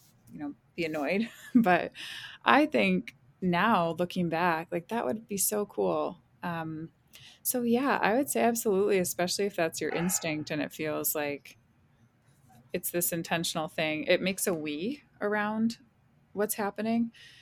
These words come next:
And if we're modeling a space that, like, we want, vulnerability is actually how we connect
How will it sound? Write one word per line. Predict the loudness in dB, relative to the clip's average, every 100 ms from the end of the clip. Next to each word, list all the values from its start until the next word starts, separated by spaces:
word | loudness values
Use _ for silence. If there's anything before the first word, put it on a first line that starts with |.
| -20 -2
And | 0 2
if | 0 0
we're | 0
modeling | 4 4 4 2 2
a |
space | 0 0 0 0 -2
that, | -2 -2 -4 -8
like, | -8 -2
we | 0
want, | 2 0 -2 _ _ _ _ _ _ _ _ _ _
vulnerability | -2 4 6 6 6 4 4 2
is | -2
actually | -2 -4 -6 -6
how | -4 -6
we | -6
connect | -8 -8 -8 -10 -20